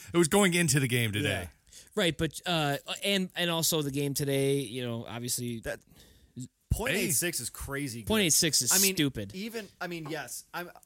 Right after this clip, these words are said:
Speaker 2: I would love to compare that with, what are we, six, six, seven games in?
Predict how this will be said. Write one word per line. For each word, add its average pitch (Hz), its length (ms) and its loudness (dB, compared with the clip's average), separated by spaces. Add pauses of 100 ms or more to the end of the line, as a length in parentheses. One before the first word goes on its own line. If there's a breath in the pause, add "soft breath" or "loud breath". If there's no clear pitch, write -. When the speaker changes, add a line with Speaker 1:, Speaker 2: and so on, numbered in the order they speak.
Speaker 2:
I 147 100 -2
would 165 160 -4
love 143 300 -4
to 160 80 -6
compare 135 420 -6
that 139 220 -4
with, 123 140 -4
what 123 160 -8
are - 20 -12
we, 104 100 -14
six, - 340 -6
six, - 340 -4
seven 165 340 -6
games 160 320 -8
in? 165 220 -8